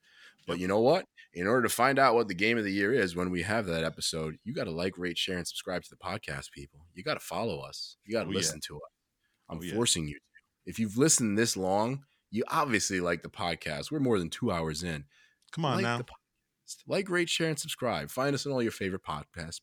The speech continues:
Speaker 1: platforms. Google Podcasts, Apple Podcasts, Spotify, Stitcher, iTunes, Amazon Music, where all your favorite podcasts are sold.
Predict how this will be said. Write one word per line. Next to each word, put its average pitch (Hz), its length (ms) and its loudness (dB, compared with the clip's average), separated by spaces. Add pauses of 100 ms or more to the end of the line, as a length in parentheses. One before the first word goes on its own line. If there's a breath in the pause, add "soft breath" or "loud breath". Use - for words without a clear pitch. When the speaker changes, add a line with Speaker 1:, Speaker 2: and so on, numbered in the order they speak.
Speaker 1:
platforms. 73 960 -8 (420 loud breath)
Google 73 200 -12
Podcasts, 71 520 -10
Apple 69 200 -14
Podcasts, 73 520 -10
Spotify, 80 540 -4
Stitcher, 87 580 -2 (520 loud breath)
iTunes, 90 680 0
Amazon 107 480 2
Music, 85 420 -4 (260 soft breath)
where 71 160 -10
all 76 180 -6
your 82 160 0
favorite 82 480 -4
podcasts 90 640 -4
are 113 40 -4
sold. 92 520 2